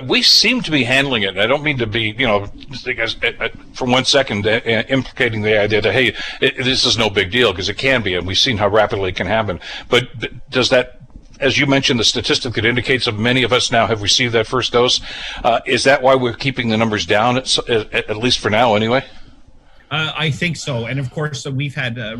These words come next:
Speaker 2: really, uh, strong, uh, and I think appropriately prolonged, uh, sort of, uh,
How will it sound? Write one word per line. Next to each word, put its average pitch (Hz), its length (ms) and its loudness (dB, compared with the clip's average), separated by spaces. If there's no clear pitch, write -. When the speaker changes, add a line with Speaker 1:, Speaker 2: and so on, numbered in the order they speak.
Speaker 2:
really, 131 460 -4
uh, 113 160 -6
strong, 135 800 -4
uh, 107 560 -8
and 113 340 -4
I 123 140 -4
think 123 420 -6
appropriately 131 720 -6
prolonged, 120 800 -6
uh, 101 440 -8
sort 113 300 -8
of, 104 180 -10
uh, 98 220 -8